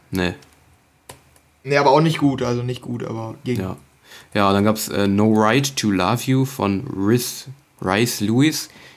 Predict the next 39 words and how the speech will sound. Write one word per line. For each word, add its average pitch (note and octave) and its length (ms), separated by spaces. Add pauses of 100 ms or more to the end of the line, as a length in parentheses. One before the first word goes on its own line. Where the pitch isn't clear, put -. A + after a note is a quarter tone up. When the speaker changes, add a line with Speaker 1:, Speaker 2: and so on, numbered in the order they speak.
Speaker 1:
im G2+ 120
Martin G2+ 540
Jensen A2 360
Remix C3+ 380
und A2 140
den G#2 80
hab A2 100
ich A2+ 100
nicht A2 140
gehört. G2 360
Da F#2 40
musst G2 180
du G#2 60
was E2+ 140
zu F2 100
sagen. E2+ 220 (1600)
Speaker 2:
Ähm, C3 680
ja, C3+ 280
also C#3 280
der C3+ 180
hat, C3+ 220
ich A#2+ 120
kannte D3 200
das E3 100
Original C3+ 400
halt E3 160
nicht E3+ 240
und B2+ 100
Martin B2+ 240
Jensen C3+ 260
hat D3 140
daraus, C3+ 460 (260)
äh, B2+ 400
ich B2+ 120
denk D#3+ 240
mal F#3 200
aus D3 200
dem B2+ 160
Popsong G#3 600